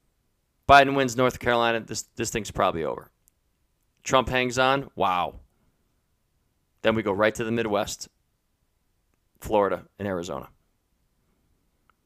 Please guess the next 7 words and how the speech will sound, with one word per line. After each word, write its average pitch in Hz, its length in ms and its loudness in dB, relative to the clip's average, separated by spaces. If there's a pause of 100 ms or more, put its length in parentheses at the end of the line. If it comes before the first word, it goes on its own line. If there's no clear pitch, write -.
(880)
Texas. - 680 6 (1120)
I 110 80 -6
called 151 340 8
this 147 180 2
a 160 60 2
month 131 260 2
ago. 113 460 4